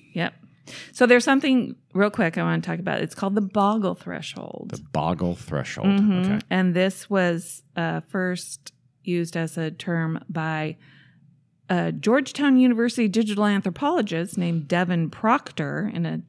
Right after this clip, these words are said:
Speaker 1: two thousand eighteen study that he did. It, he said, "The boggle threshold is the line that separates the plausible from the ridiculous." So, like,
Speaker 2: Mm.
Speaker 1: back in the day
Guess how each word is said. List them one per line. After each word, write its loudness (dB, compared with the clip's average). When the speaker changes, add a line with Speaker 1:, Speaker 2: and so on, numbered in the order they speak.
Speaker 1:
two -2
thousand -2
eighteen -6
study -2
that -2
he -4
did. -4
It, 4
he 2
said, -2
"The 0
boggle 4
threshold -2
is -2
the 0
line 4
that 0
separates -4
the -2
plausible 0
from 2
the 0
ridiculous." -4
So, 4
like, 4
Speaker 2:
Mm. -6
Speaker 1:
back 4
in 6
the 6
day 2